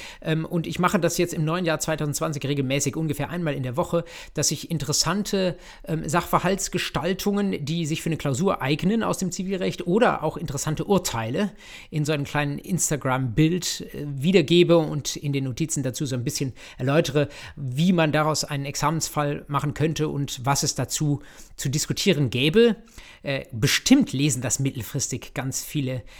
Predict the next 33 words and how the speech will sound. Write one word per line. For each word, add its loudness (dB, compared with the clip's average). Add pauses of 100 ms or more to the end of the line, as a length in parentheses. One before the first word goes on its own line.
(180)
äh, -6
Examensklausurensteller. -4
Deswegen -2
müssen 2
Sie, -2 (320)
äh, -6
den -2
Instagram-Kanal -6
eigentlich -10
auch -4
abonnieren 2 (140)
und -6
sich -6
das, -8 (380)
ähm, -4 (160)
insofern 2 (300)
in 4
Ihren 4
Newsfeed 4
hineinziehen. 4 (280)
Ähm, -2
es -4
würde 2
mich 0
freuen, 2 (100)
äh, -2
für 2
Sie 6
mache 2
ich -2
das 2
bei -4
Instagram. -2